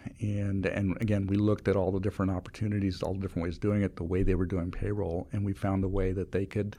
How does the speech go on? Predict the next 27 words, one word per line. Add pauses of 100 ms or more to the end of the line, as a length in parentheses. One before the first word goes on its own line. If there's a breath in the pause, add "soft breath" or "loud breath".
(120)
they
could
work
some,
some
different
shifts
and
give
their
people
a
whole
bunch
of
time
off (140)
and
do
it.
And
it
was
actually
much
more
cost-effective